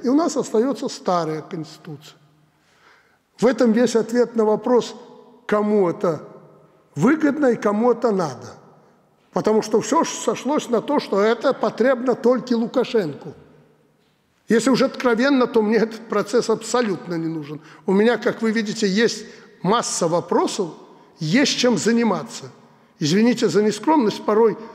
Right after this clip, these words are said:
настолько их много, что даже, э, посидеть там где-то дома, переболеть и так далее, нет возможности. Не могут вернуться,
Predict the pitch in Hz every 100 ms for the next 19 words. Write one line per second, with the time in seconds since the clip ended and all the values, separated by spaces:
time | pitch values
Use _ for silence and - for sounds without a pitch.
0 | - - 214 - - 349 - 233 - 185
1 | 214 185 180 - 190 220 208 214 190 -
2 | - - - 190 165 226 - 220 233 208
3 | - 214 180 147 - - - 143 180 175
4 | 185 147 240 277 202 - 196 170 190 190
5 | 196 - 175 180 143 214 208 196 180 233
6 | 226 208 180 214 131 117 - - - _
7 | _ _ _ 196 233 254 170 190 180 196
8 | 196 180 - 165